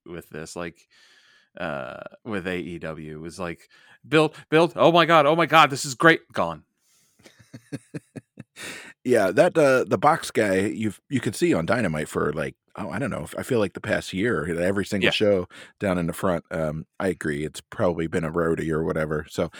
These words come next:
Speaker 2: yeah, I'm rooting for Pac. I think he, I think he keeps the belt.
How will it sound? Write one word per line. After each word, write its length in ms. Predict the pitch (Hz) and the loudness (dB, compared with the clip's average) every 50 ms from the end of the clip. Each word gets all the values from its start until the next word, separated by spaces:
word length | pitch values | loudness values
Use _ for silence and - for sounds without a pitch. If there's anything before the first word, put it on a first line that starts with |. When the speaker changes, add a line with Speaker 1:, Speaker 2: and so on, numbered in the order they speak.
| - - - | -18 -10 -2
Speaker 2:
yeah, 160 | - 113 110 | 0 2 4
I'm 140 | 123 165 180 | 4 6 6
rooting 160 | 170 160 151 | 4 4 4
for 100 | - 147 | 2 -2
Pac. 320 | 127 - 131 120 113 - - | 0 2 2 0 0 0 -2
I 80 | 113 | -4
think 200 | 107 - 127 - | -2 -2 -4 -2
he, 300 | - 110 104 - 107 95 - - | -2 -4 -4 -4 -6 -10 -12 -12
I 60 | 98 | -10
think 200 | - - 110 - | -8 -8 -6 -6
he 80 | 104 | -8
keeps 280 | - - 110 92 - - | -6 -6 -6 -6 -4 -4
the 100 | - 87 | -4 -2
belt. 300 | 78 90 85 85 85 | 2 2 2 2 2